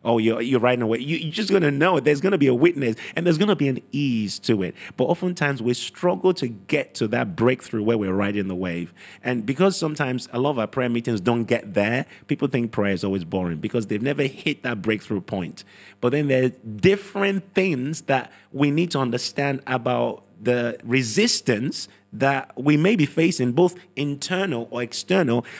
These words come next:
that's stopping us from reaching that breakthrough point. So the more we battle, the more we seek God, the more we are in this environment, the more we are not surprised when we start a prayer meeting and it feels dry, feels like nothing is happening. There could be several reasons why that's the case.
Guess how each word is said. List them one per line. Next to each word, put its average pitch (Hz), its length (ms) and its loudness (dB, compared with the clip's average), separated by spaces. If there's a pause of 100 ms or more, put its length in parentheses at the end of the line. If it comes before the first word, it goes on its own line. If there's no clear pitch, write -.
that's 139 220 -4
stopping 202 500 2
us 156 140 2
from 120 240 -2
reaching 139 300 0
that 127 200 -2
breakthrough 123 420 -2
point. 120 460 -4 (300)
So 160 200 2 (140)
the 156 100 2
more 220 380 2
we 160 220 2
battle, 156 560 0
the 143 100 2
more 180 380 4
we 131 180 2
seek 127 360 0
God, 127 240 2
the 135 80 0
more 175 300 0
we 131 200 0
are 120 60 0
in 117 120 0
this 135 180 0
environment, 113 680 0 (280)
the 131 100 2
more 175 520 2 (120)
we 135 240 2
are 127 40 2
not 151 160 2
surprised 113 560 -2
when 147 120 2
we 135 60 0
start 135 240 0
a 107 60 -2
prayer 117 240 0
meeting 104 320 -2
and 101 100 -4
it 98 80 -6
feels 95 220 -2
dry, 98 500 0 (200)
feels 123 200 -2
like 95 160 -6
nothing 98 260 -4
is 87 120 -6
happening. 90 340 -6 (180)
There 151 120 -2
could 233 160 -2
be 185 80 0
several - 420 -2
reasons 185 440 4
why 170 180 0
that's 160 280 -2
the 156 120 -2
case. 170 400 -2